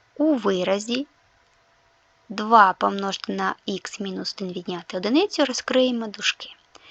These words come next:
Два помножити на х, два х. Два відняти один, мінус два відняти одиницю. Зведемо подібні доданки, отримаємо два х мінус один.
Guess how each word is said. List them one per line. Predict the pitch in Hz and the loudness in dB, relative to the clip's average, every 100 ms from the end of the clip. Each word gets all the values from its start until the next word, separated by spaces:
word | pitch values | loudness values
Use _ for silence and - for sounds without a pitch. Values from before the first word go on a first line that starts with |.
| - _ | -20 _
Два | 202 214 302 | -2 8 8
помножити | 339 269 254 262 262 - | 10 4 4 -2 -2 -4
на | 233 240 - 208 175 | -2 -2 -4 -10 -10
х, | - - - _ _ _ _ | -12 -12 -14 _ _ _ _
два | - 190 202 170 - 170 - | -12 -2 0 0 -8 -14 -14
х. | - - _ _ - - - | -16 -16 _ _ -20 -18 -2
Два | 220 285 | 6 6
відняти | 302 254 247 240 233 247 - | 6 -2 0 -2 -2 -8 -4
один, | 226 196 175 160 220 _ _ - | -4 -2 -4 -6 -12 _ _ -6
мінус | 220 220 190 170 | -2 -2 -4 -8
два | 160 151 147 220 - _ | -8 -6 -6 -8 -12 _
відняти | - 220 220 214 202 - - | -6 -2 2 2 0 -6 -8
одиницю. | 185 185 170 170 - 269 277 _ - - - - | -8 -6 -8 -10 -8 -6 -6 _ -16 -14 -14 -8
Зведемо | 233 269 269 285 262 | 8 8 10 8 8
подібні | 240 240 208 226 208 202 | 4 0 0 -2 -2 -4
доданки, | 202 214 196 170 190 - - | -4 -2 0 0 -2 -10 -4
отримаємо | 220 - 226 208 190 180 185 185 | -4 -2 0 0 0 -8 -8 -12
два | 180 202 185 - - | 0 2 2 -2 -2
х | 330 - - 220 | -2 -2 -12 -8
мінус | 226 247 254 - | -6 -6 -6 -8
один. | 190 - | -10 -12